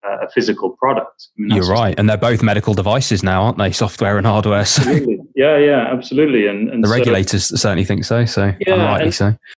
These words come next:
Speaker 1: I think, I think the, the driver of it is that, um, you know, if you look at the, the challenges for hospitals, I mean, there's some fundamental issues which exist for every healthcare company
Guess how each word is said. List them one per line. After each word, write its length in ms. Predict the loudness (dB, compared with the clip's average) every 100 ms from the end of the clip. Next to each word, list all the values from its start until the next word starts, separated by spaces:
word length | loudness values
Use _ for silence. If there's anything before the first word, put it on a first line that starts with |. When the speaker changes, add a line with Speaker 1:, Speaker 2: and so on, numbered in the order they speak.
| _ -4
Speaker 1:
I 40 |
think, 220 | 0 4 4
I 80 |
think 160 | 4 4
the, 140 | 4
the 160 | 2 -2
driver 500 | 2 2 2 4 2
of 120 | 2
it 120 | 0
is 340 | 0 0 -2 -6
that, 380 | -4 -4 -10 -18
um, 500 | -18 -14 -10 -8 -10 _ _ _ _ _
you 80 | -2
know, 60 | -2
if 80 | 2
you 80 |
look 240 | 2 2 0
at 100 | 2
the, 220 | 2 0
the 60 | -2
challenges 480 | -2 2 2 2 -2
for 140 | -4
hospitals, 840 | -4 -8 -14 -6 -6 -6 -16 -20 -12
I 80 | -2
mean, 180 | 0
there's 220 | 0 -2 -2
some 160 | -2
fundamental 840 | 0 2 2 2 0 0 0 -4 _ _
issues 480 | -4 -2 0 0 0
which 300 | -4 -4 -8
exist 440 | -8 -4 -4 -6 -6
for 340 | -2 -2 -2 -2
every 300 | 2 4 4
healthcare 520 | 2 -2 0 0 0
company 640 | 0 -2 -2 -6 -6 -12